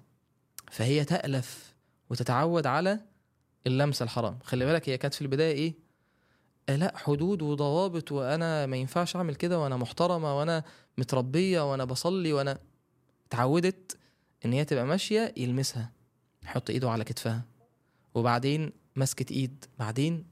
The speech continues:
يتطور الموضوع. فهي بقت تتلذذ باللمس وتتعود عليه، وبعدين مش هتقف عند كده.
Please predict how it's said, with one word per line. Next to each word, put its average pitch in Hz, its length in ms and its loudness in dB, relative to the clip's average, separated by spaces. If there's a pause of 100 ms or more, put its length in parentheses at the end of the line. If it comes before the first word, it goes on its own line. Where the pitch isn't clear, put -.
(120)
يتطور 120 460 0
الموضوع. 107 420 -4 (880)
فهي 139 320 4
بقت 151 320 0
تتلذذ 165 720 0
باللمس 131 720 -4 (320)
وتتعود 139 540 2
عليه، 127 280 0 (560)
وبعدين 143 400 4
مش 202 120 0
هتقف 226 260 2
عند 175 160 0
كده. 220 300 -2